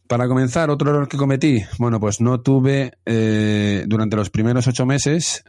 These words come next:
en los que yo, eh, bueno, pues posteaba en el blog dos veces a la semana y encima hacía un guest post fuera en otro blog para empezar a tener audiencia,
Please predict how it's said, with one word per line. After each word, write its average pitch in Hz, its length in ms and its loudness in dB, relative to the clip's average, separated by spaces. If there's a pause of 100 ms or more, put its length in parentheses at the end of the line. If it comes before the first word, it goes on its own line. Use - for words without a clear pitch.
(100)
en 107 200 -2
los 98 160 -4
que 101 180 0
yo, 113 420 0
eh, 90 520 -2
bueno, 98 200 -4
pues 90 140 -6
posteaba 113 560 -2
en 107 140 -2
el 101 100 0
blog 113 320 0 (440)
dos 107 160 -2
veces 113 260 -2
a 117 40 0
la 113 120 0
semana 110 380 -2
y 98 80 0
encima 110 400 0
hacía 117 180 -2
un 117 100 0
guest 113 180 -2
post 131 340 -4 (100)
fuera 131 400 -2 (400)
en 104 120 -2
otro 113 240 0
blog 131 300 0
para 90 480 -2
empezar 98 320 -4
a 101 240 -2
tener 101 500 -2
audiencia, 117 680 0